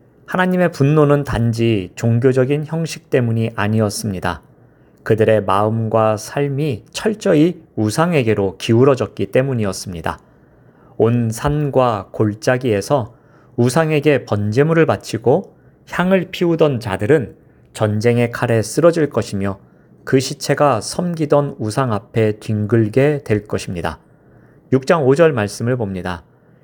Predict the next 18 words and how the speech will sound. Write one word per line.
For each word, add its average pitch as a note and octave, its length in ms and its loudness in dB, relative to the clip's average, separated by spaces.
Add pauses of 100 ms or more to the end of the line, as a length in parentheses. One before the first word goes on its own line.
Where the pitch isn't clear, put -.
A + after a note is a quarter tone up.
(160)
"이스라엘 C3 460 4
자손의 B2+ 460 0
시체를 C3 680 -2
그 B2+ 260 4
우상 B2+ 420 0
앞에 A#2 340 0
두며 A#2 480 0 (400)
너희 B2 380 2
해골을 C3 580 0 (340)
너희 F#2+ 460 2
제단 C3 400 -2
사방에 B2+ 640 -4
흩으리라." - 640 -4 (880)
이 F3 140 4
장면은 C3+ 720 0 (160)
얼마나 C3 480 2
비극적인 A#2+ 840 0
아이러니입니까? G#2+ 1160 0